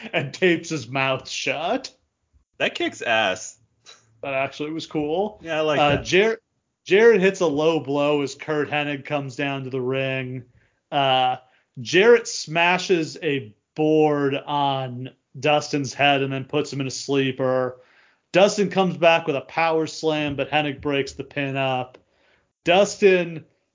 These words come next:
Speaker 1: hits Shattered Dreams on Jarrett, but Hennig pulls the ref out of the ring. Rhodes then does Shattered Dreams on Hennig. Hennig recovers. They fight up the aisle.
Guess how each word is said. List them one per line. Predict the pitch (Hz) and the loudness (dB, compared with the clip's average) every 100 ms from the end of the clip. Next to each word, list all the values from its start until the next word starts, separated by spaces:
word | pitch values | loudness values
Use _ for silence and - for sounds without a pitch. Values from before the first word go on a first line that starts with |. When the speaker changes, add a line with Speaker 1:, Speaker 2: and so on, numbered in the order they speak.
| _ _ _ _ _ _ - | _ _ _ _ _ _ -14
Speaker 1:
hits | - 185 - | -2 -2 -2
Shattered | - 190 185 185 175 | -2 0 2 0 -2
Dreams | 135 147 165 175 160 | -6 -4 -2 -2 -2
on | 156 156 143 | -2 -2 -6
Jarrett, | 117 147 151 151 151 147 147 | -6 0 0 2 0 -2 -4
but | 143 | -6
Hennig | 147 156 151 143 | 0 0 0 0
pulls | 160 147 123 | 2 2 -2
the | 131 | -4
ref | 143 143 151 | -2 0 0
out | 135 131 | -2 -2
of | 131 | -4
the | 127 | -4
ring. | 135 131 131 127 127 _ _ _ _ _ _ _ _ | -2 -2 -4 -8 -10 _ _ _ _ _ _ _ _
Rhodes | 143 170 180 180 147 | 2 6 8 6 4
then | 175 175 | 0 2
does | 170 151 | 2 2
Shattered | - 170 156 143 | 0 0 2 0
Dreams | 127 147 151 143 | -4 -4 -4 -4
on | 139 131 131 | -4 -4 -8
Hennig. | - 175 185 185 180 170 156 - _ _ _ _ _ _ _ - - - _ _ _ _ | -8 -2 0 0 0 -2 -4 -10 _ _ _ _ _ _ _ -6 -6 -6 _ _ _ _
Hennig | 165 196 208 156 | -2 0 0 -4
recovers. | 151 - 175 165 165 160 147 139 | -6 2 2 4 0 0 -2 -6
They | - 139 | -10 -8
fight | 139 180 180 165 | -2 0 2 2
up | 160 | 0
the | 156 143 | -2 2
aisle. | 139 139 139 131 131 127 | 2 2 2 0 -2 -6